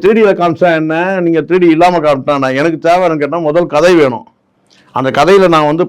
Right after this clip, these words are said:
பயணிக்கணும் சேர்ந்து, அப்பதான் ரசிக்க முடியும். இங்க கதையே இல்லைன்னு சொல்றேன் நானு. அதுக்கு பிறகு நீங்க ஒரு குறிப்பிட்ட காட்சின்னு கேட்டுன்னு கேட்டா, நீங்க சொல்றீங்கன்னு கேட்டா, இது வரைக்கும் காட்டாத முயற்சினா எதுன்னு கேக்குறேன் நானு.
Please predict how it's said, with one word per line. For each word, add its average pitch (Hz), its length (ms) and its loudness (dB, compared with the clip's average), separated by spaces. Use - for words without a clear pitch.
பயணிக்கணும் 156 540 0
சேர்ந்து, 147 300 0
அப்பதான் 165 320 2
ரசிக்க 190 320 0
முடியும். 147 300 2
இங்க 143 240 -2
கதையே 208 320 4
இல்லைன்னு 208 440 2
சொல்றேன் 185 280 2
நானு. 123 200 -2
அதுக்கு 185 200 2
பிறகு 240 200 4
நீங்க 226 200 2
ஒரு 196 120 0
குறிப்பிட்ட 226 300 0
காட்சின்னு 214 320 0
கேட்டுன்னு 202 260 0
கேட்டா, 202 240 -2
நீங்க 190 200 0
சொல்றீங்கன்னு 202 340 0
கேட்டா, 175 260 -2
இது 185 120 0
வரைக்கும் 202 280 0
காட்டாத 214 500 2
முயற்சினா 226 380 2
எதுன்னு 262 440 2
கேக்குறேன் 190 320 2
நானு. 117 180 -6